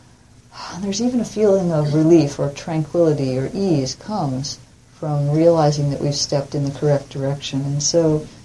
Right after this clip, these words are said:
the next step is said to be calmness or tranquility, usually in the body. We actually relax when we realize that we have options and we're gonna be able to meet this in some way.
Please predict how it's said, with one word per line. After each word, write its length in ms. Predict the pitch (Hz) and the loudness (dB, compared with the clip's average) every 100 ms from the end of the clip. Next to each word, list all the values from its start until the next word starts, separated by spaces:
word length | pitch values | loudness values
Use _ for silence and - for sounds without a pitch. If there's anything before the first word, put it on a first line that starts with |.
| - | -10
the 60 | |
next 220 | 165 170 - | -4 -4 -2
step 280 | - 147 | 0 0
is 120 | 151 147 | 0 -2
said 180 | 147 | -2
to 60 | 143 | -2
be 80 | 139 | -6
calmness 640 | 123 - 208 143 143 - | -6 -4 -2 -2 -4 -6
or 60 | 147 | -8
tranquility, 680 | - 147 143 175 165 143 - | -6 -6 0 4 4 2 -2
usually 400 | 214 240 190 160 | -4 -2 0 0
in 80 | |
the 60 | 147 | 0
body. 420 | 135 139 143 - - | -2 -4 -4 -6 -6
We 160 | 170 | -2
actually 320 | 190 220 - 220 | -2 -2 0 2
relax 680 | 170 147 151 - - - - - - _ 135 143 | 2 -2 -4 -6 -14 -18 -18 -20 -20 _ -10 -4
when 220 | 156 147 | 0 2
we 220 | 147 143 - - - - | 2 -2 -6 -20 -20 -6
realize 640 | 147 151 143 131 127 127 | 0 2 2 -2 -6 -4
that 200 | 147 143 | -4 -2
we 120 | 147 | -4
have 320 | 139 151 139 135 | -4 -4 -6 -4
options 680 | 131 127 - - - 151 | -6 -6 -8 -12 -10 -8
and 120 | - 139 | -6 -8
we're 80 | |
gonna 220 | 135 139 139 | -6 -4 -2
be 160 | 139 | -2
able 180 | 131 131 | -2 -2
to 120 | - | -4
meet 280 | 139 139 143 | -2 -2 -4
this 400 | 131 135 - - - - | -8 -8 -8 -10 -16 -20
in 140 | - 143 | -12 -8
some 280 | - 151 151 | -4 0 0
way. 280 | 127 120 | 0 -2